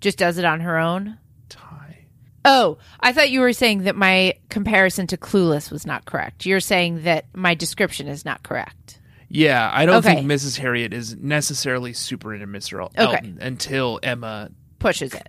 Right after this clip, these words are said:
Speaker 2: compels her to be.
Speaker 1: I think
Speaker 2: Yeah.
Speaker 1: that's fair. Okay, I'm gonna continue. Um, but then we find out that Mister Elton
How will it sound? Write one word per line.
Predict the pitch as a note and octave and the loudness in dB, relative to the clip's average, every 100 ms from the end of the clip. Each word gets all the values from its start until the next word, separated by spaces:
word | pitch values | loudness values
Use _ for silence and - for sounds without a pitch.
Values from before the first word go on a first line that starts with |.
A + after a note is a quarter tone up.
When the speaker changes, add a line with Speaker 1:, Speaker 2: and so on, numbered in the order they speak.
| - | -12
Speaker 2:
compels | - C#3 C3 A#2+ A2 | -6 -6 -4 -6 -6
her | - | -12
to | - - | -14 -14
be. | - - | -16 -4
Speaker 1:
I | - | -2
think | F#4+ F4+ | 0 0
Speaker 2:
Yeah. | |
Speaker 1:
that's | B3 G#3+ - | 0 -2 -2
fair. | D#3 C3 - _ - | -4 -6 -10 _ -4
Okay, | G#3 G3 - - - | -2 -2 -6 -4 -2
I'm | A3+ | 2
gonna | A#3 A#3 | 2 0
continue. | A#3+ G3+ F3+ C#3+ C3+ - - - - | -4 -6 -6 -10 -12 -16 -20 -10 2
Um, | A3 G3+ F#3 - _ _ | 4 4 -2 -10 _ _
but | A3 A#3+ A#3+ | -2 -2 2
then | B3 B3 B3 A#3+ A#3 _ _ _ _ _ - | 4 4 2 -2 -6 _ _ _ _ _ -2
we | A#3 A3+ | 0 2
find | A#3+ G#3+ G#3 G3+ | 2 2 2 2
out | F#3+ F#3+ F#3 - | 4 4 0 -4
that | F#3 G3 F3 E3+ - | 0 4 4 2 -2
Mister | G#3 - G#3+ | -4 0 2
Elton | F#3+ F#3+ G3+ F#3 F3 | 4 2 0 -2 -2